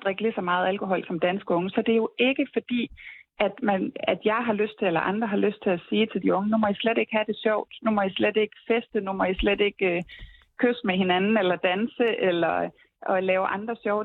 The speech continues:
ting. Det er slet ikke det, vi er ude på, og heller ikke ude på at sige, at der er nul alkohol, når man er ung. Slet, slet ikke. Men der er et problem i Danmark i forhold til mængderne af alkohol,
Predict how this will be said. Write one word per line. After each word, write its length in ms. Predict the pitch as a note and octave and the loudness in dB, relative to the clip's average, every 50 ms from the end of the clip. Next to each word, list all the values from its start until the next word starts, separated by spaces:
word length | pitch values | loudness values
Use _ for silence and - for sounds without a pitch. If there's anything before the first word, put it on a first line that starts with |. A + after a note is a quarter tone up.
| - - | -2 -2
ting. 160 | A#3 A3 G#3+ _ _ _ - - - | -2 -2 -4 _ _ _ -12 -4 -2
Det 80 | A#3 | -2
er 40 | A3+ - | -2 0
slet 160 | - C4 C4 | 0 0 0
ikke 200 | B3 C4 B3+ - | 0 -2 0 0
det, 100 | C4 C4 | 0 0
vi 60 | A#3 A3 | 2 2
er 60 | G#3+ | 2
ude 140 | A3 A#3 A#3 | 2 0 0
på, 200 | - A#3 G#3 - - | 0 -2 -2 0 0
og 100 | - G3 | 0 2
heller 180 | A3+ A#3 A#3+ | 2 2 2
ikke 140 | A3 A3+ A#3 | 0 0 0
ude 140 | A#3+ A#3+ - | -2 -2 -2
på 60 | A#3 | -2
at 100 | G3 F#3 - | -4 -4 -2
sige, 100 | - G#3+ | -2 0
at 60 | G#3+ | 0
der 60 | G#3 | 0
er 60 | F3+ E3 | 0 0
nul 360 | E3+ F3 F#3 G3+ A3 A#3 A#3 _ - - | 0 0 0 0 0 -2 -4 _ -2 0
alkohol, 520 | F3+ G3 G#3 - G3+ F#3 G3 F3+ E3 - | 0 0 0 -2 -2 0 0 -2 -2 -2
når 100 | - F3 | -2 -2
man 140 | D#3+ D#3+ D#3 | 0 0 2
er 60 | D#3 | 2
ung. 240 | - F#3 G3+ G3 - _ _ - | 2 0 0 -2 -6 _ _ -8
Slet, 160 | - A#3+ A#3+ A#3+ - | -4 -4 -4 -4 -2
slet 200 | - - - - | 0 0 0 2
ikke. 160 | F3+ F#3+ - _ _ - - - - _ - | 0 -2 -2 _ _ -20 -20 -20 -20 _ -2
Men 160 | - A3 A3 G#3+ | 0 0 2 2
der 120 | A3+ - - - | 0 -2 -2 -2
er 280 | - A3 A3 A3+ B3 - - | -2 0 0 0 -2 -4 -6
et 100 | G#3+ F#3+ _ - | -8 -8 _ -8
problem 380 | - G3+ - A3 A3+ G#3 F#3 | -8 -4 -2 -2 -2 0 0
i 60 | E3+ E3+ | -2 0
Danmark 420 | F#3 F3+ F3+ F#3+ G3+ G#3+ G#3 - | 0 0 0 0 -2 -2 -2 -2
i 60 | G3+ F#3 | -4 -2
forhold 280 | - G3+ G#3 G#3 G#3 G3 | 0 0 0 0 0 -2
til 140 | - - F#3+ | -2 -4 -2
mængderne 460 | G3 G#3 A3+ A3+ - - E3+ E3 F3 | 0 2 0 2 2 0 2 2 2
af 40 | F#3 | 2
alkohol, 380 | F#3 G3+ G#3 G#3+ G3+ F#3+ G3 | 2 0 0 0 0 0 -2